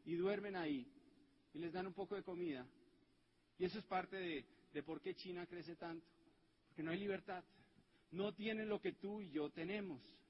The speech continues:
Libertad y oportunidad. Hasta ahora empieza el tema de oportunidad. Cuando Dios se para allá arriba y mira hacia abajo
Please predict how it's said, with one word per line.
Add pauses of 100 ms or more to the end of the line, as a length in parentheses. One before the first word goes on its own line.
(420)
Libertad (720)
y
oportunidad. (440)
Hasta
ahora (300)
empieza
el
tema
de
oportunidad. (1600)
Cuando
Dios
se
para
allá
arriba
y
mira
hacia
abajo